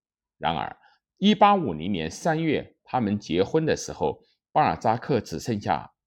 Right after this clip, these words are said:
不到五个月的生命了。八月，积劳成疾的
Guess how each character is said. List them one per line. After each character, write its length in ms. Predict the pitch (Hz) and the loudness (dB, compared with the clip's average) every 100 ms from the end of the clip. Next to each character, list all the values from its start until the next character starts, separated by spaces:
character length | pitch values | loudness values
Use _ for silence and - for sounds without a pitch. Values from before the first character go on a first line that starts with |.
| _ | _
不 100 | - | -6
到 380 | 90 104 76 - | 0 0 0 -4
五 280 | - 104 80 | -6 -2 -2
个 180 | - 151 | 0 2
月 180 | 135 120 | 2 0
的 100 | 62 | -2
生 240 | - 80 | -8 -8
命 220 | 80 78 65 | -6 -8 -12
了。 80 | _ _ _ _ _ _ _ _ _ _ _ _ _ _ _ _ _ | _ _ _ _ _ _ _ _ _ _ _ _ _ _ _ _ _
八 220 | 120 104 | 2 4
月， 400 | 107 107 78 - _ _ _ | 4 4 2 -4 _ _ _
积 140 | - | 4
劳 160 | 175 123 | 8 8
成 260 | 127 104 127 | 4 -4 -2
疾 120 | 131 | 0
的 320 | 87 60 _ | -2 -4 _